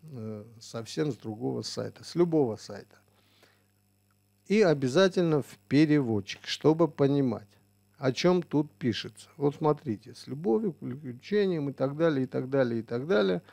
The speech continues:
В общем, то се, пятое, десятое, но здесь есть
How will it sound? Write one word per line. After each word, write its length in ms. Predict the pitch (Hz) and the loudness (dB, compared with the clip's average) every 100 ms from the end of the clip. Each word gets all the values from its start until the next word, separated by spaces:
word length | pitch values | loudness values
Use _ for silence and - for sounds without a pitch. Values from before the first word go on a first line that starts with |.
| - _ _ _ - | -20 _ _ _ -18
В 260 | 165 143 | -6 0
общем, 420 | 127 - 113 104 - - - 139 135 - | 0 0 -2 -4 -10 -20 -20 -20 -20 -10
то 200 | - 131 | 0 2
се, 260 | 104 - 214 | 2 2 2
пятое, 440 | - 151 147 113 | 4 4 4 2
десятое, 540 | 110 120 - 214 190 156 | 0 -2 0 2 2 0
но 200 | 123 127 | 0 -2
здесь 380 | 127 185 190 - | 0 2 2 2
есть 400 | 143 180 - | 2 2 -2